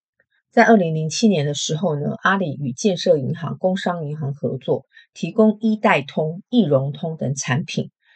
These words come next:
阿里的角色呢，是推销者跟信息提供者，银行呢，才是资金的提供者。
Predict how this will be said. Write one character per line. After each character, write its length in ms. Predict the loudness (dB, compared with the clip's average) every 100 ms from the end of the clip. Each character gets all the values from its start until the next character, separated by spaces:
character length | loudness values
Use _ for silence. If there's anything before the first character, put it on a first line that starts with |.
| _ _
阿 180 | 2 4
里 140 | 4
的 100 | 2
角 220 | -2 -6
色 240 | -2 -2 -2
呢， 160 | -4 -8
是 160 | -8 -10
推 220 | -2 -2
销 260 | 0 -2 -2
者 220 | -4 -8
跟 200 | -6 -6
信 260 | 0 2 2
息 180 | 0 -6
提 180 | -6 -4
供 200 | -4 -2
者， 200 | -4 -6 _ _ _ _
银 260 | 4 6
行 240 | 6 2 -2
呢， 160 | -6
才 220 | -6 -6 -6
是 160 | -6
资 280 | -14 -14 -12
金 200 | -8 -2
的 100 | -2
提 240 | -2 -6
供 240 | -2 -2 -2
者。 240 | -2 -2